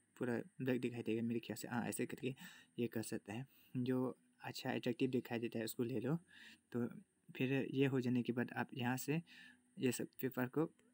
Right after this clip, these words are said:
ये कर सकते हैं, छोटा बड़ा साइज, मतलब ये पेपर का साइज को आप यहाँ से सिलेक्ट कर सकते हैं। ए फ़ोर साइज पोर्ट्रेट, ए फ़ोर साइज लैंडस्केप, ऐसे करके बहुत सारा दिया है यहाँ, यहाँ में।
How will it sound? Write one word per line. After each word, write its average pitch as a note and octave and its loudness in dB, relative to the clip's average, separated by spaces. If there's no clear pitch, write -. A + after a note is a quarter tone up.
ये C3 4
कर B2 2
सकते - 0
हैं, E3 2
छोटा C3+ 2
बड़ा B2+ 4
साइज, A#2+ 0
मतलब B2 0
ये B2+ 4
पेपर C3+ 2
का C3 0
साइज B2 0
को B2 -2
आप A#2+ -4
यहाँ B2 0
से C3 0
सिलेक्ट A#2+ 0
कर A2+ -2
सकते - -8
हैं। G#2+ -6
ए C3 2
फ़ोर C#3+ 2
साइज B2+ 2
पोर्ट्रेट, A#2+ -2
ए C3+ -4
फ़ोर C3 -2
साइज C#3 2
लैंडस्केप, A#2+ 2
ऐसे B2+ 2
करके B2+ 0
बहुत C3 4
सारा C#3 4
दिया A#2+ 2
है A#2 -2
यहाँ, A#2+ 0
यहाँ A#2 -2
में। C3+ 0